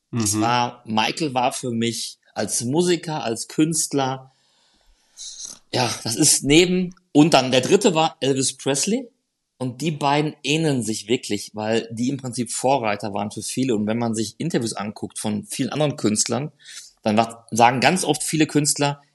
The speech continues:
Speaker 1: "Der hat mich inspiriert." Und bei John Lennon ist zum Beispiel Elvis Presley ist sein Vorbild. Und deswegen waren Elvis und Michael Jackson, die Musik höre ich heute noch fast tagtäglich.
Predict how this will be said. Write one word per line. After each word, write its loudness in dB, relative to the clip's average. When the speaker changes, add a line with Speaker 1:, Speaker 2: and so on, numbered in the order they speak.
Speaker 1:
"Der 0
hat -4
mich -2
inspiriert." 0
Und -2
bei 8
John 6
Lennon 4
ist 0
zum -2
Beispiel 2
Elvis 4
Presley 4
ist -2
sein 0
Vorbild. 4
Und 4
deswegen 4
waren 4
Elvis 2
und 0
Michael 2
Jackson, 2
die 2
Musik 0
höre 4
ich -2
heute -4
noch -6
fast -6
tagtäglich. -12